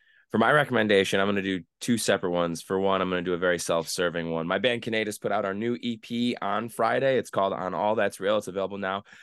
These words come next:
on all streaming platforms. Included within the E P is our new intro outro song, which is called All at Once by, again, my band Kinetis. So would very, very much appreciate it if you all wouldn't mind, uh,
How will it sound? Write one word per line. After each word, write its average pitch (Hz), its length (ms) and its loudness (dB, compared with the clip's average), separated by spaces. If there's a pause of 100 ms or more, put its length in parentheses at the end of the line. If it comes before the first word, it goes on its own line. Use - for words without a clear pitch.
(120)
on 117 160 4
all 131 260 6
streaming 127 380 2
platforms. 117 720 0 (240)
Included 147 720 6
within 123 420 4
the 120 200 0
E 113 80 0
P 113 360 -2
is 98 260 0
our 98 120 4
new 101 260 0
intro 107 340 0
outro 104 440 0
song, 98 320 -4
which 95 140 -8
is 90 80 -16
called 85 300 0
All 95 220 4
at 92 140 2
Once 101 580 -4
by, 80 160 -2
again, 85 260 -2
my 85 120 -2
band 80 240 -2
Kinetis. 90 360 0
So 87 300 2 (260)
would 104 120 -2
very, 107 240 8
very 107 220 6
much 104 200 2
appreciate 104 540 0
it 110 100 0
if 87 160 0
you 92 160 -2
all 90 260 6
wouldn't 92 300 -4
mind, 101 400 0
uh, 90 240 2